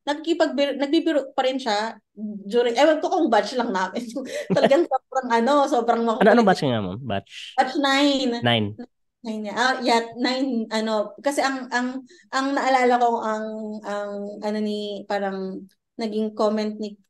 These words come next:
Speaker 1: I mean, ang tawag doon, feedback ni Coach Mariel sa batch namin. Makukulit yung batch namin kasi yung the following batch na pala. <laughs> Mga behave, yung mga
Speaker 2: Behave.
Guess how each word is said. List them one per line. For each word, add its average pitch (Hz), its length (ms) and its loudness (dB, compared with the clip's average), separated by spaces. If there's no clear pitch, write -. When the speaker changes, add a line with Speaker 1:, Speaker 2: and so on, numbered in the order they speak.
Speaker 1:
I 214 80 0
mean, 214 240 -6
ang 220 160 -8
tawag 196 240 -4
doon, 208 160 -4
feedback 240 320 0
ni 226 80 -4
Coach 214 400 0
Mariel 202 320 0
sa 196 240 -2
batch 196 320 -4
namin. 190 320 -10
Makukulit 254 480 0
yung 262 80 0
batch 226 240 0
namin 214 320 -2
kasi 302 240 0
yung 247 80 -2
the 240 160 0
following 214 560 0
batch 196 240 -6
na 190 160 -4
pala. 196 320 0
<laughs> 311 260 -4
Mga 220 160 2
behave, 277 560 2
yung 240 160 6
mga 135 80 2
Speaker 2:
Behave. 135 200 2